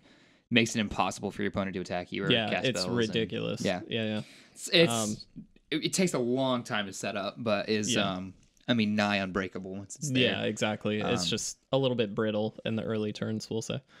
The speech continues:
Speaker 2: Um,
Speaker 1: Sure,
Speaker 2: if you can
Speaker 1: the
Speaker 2: break
Speaker 1: blue
Speaker 2: things
Speaker 1: helps.
Speaker 2: up.
Speaker 1: The
Speaker 2: Yeah,
Speaker 1: blue
Speaker 2: blue
Speaker 1: helps,
Speaker 2: definitely
Speaker 1: but,
Speaker 2: helps permission.
Speaker 1: um,
Speaker 2: Um,
Speaker 1: woof.
Speaker 2: really quick shout out also to Teresa Nielsen, who did the art for this. Uh, very beautiful art, I think.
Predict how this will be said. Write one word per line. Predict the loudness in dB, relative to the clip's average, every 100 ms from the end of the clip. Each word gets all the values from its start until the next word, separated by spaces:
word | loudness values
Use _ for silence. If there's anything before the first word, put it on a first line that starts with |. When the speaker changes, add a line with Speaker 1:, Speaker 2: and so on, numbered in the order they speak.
| -20 -20 _ -2
Speaker 2:
Um, | 0 0 2
Speaker 1:
Sure, | 6 6
Speaker 2:
if |
you | 6
can | 6
Speaker 1:
the |
Speaker 2:
break | 6
Speaker 1:
blue | 8
Speaker 2:
things | 6 6
Speaker 1:
helps. | 4 0 -6
Speaker 2:
up. | -4 6
Speaker 1:
The |
Speaker 2:
Yeah, | 8
Speaker 1:
blue | 10
Speaker 2:
blue | 8 6
Speaker 1:
helps, | 6
Speaker 2:
definitely | 4 6 6
Speaker 1:
but, | 4
Speaker 2:
helps | 0 -2
permission. | 0 2 2
Speaker 1:
um, | 2 0 -6 -12 -20 -20 -8
Speaker 2:
Um, | 0 2 2 0 -4 -10 _ 2
Speaker 1:
woof. | 6
Speaker 2:
really | 6 6 4
quick | 4 4
shout | 6 4 6
out | 4
also | 4 2 2 0
to | 0 -2
Teresa | 0 -2 0 0
Nielsen, | 0 -2 -2 -2 -2 -2
who | 0
did | 0
the | 0
art | 0 -2
for | -2
this. | -4 -4 -6 -18 -6
Uh, | -2 0 0 -4 _ _ _ -14
very | -2 4 4 4
beautiful | -2 -4 -4 -4
art, | -4 -4 -6 -4
I | -4
think. | -4 -8